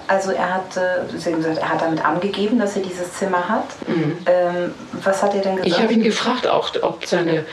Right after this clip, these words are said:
Speaker 2: seine Frau, sag ich, "Wieso schließt du denn hier ab?" So. Und, äh, naja, das, seine Frau, die braucht das nicht, nicht zu sehen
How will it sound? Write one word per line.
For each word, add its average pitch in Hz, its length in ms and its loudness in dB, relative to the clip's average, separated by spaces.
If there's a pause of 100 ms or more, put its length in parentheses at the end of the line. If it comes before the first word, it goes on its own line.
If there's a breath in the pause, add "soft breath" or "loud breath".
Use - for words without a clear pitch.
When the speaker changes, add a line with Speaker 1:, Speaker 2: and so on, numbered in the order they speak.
(220 loud breath)
Speaker 2:
seine 160 240 0
Frau, 208 340 2 (160)
sag 151 200 2
ich, 135 120 -2
"Wieso 156 200 -2
schließt - 320 -2
du - 40 -4
denn 156 160 2
hier 156 200 2
ab?" - 160 -2 (540 loud breath)
So. - 360 -2 (240)
Und, 156 220 -2
äh, 156 100 2
naja, 180 320 4 (180)
das, - 280 -2
seine 160 200 2
Frau, 156 200 -2
die - 80 2
braucht 139 280 2
das 135 120 -4
nicht, 120 160 -6
nicht - 240 -4
zu 139 100 -2
sehen 107 420 0